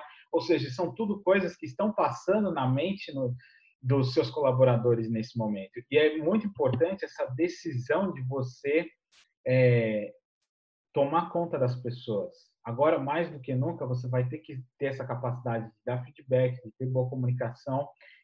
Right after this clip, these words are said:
e de perceber o que que tá rolando com essas pessoas. Então, um passo atrás antes da gente, é, entrar no,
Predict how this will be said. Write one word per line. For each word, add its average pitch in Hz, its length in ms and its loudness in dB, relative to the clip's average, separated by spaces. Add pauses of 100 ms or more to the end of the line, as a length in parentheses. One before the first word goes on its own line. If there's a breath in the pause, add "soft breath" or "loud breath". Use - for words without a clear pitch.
e 127 100 0
de 131 440 0
perceber 151 500 0
o 180 60 -4
que - 100 -6
que - 120 -16
tá 131 140 -6
rolando 123 640 2 (420 loud breath)
com 156 200 6
essas 151 260 0
pessoas. 151 480 0
Então, 175 260 2
um 180 140 0
passo - 280 2
atrás 165 440 4
antes 180 220 2
da 180 100 4
gente, 180 500 -4 (800 soft breath)
é, 139 320 -2
entrar 143 640 2
no, 127 960 4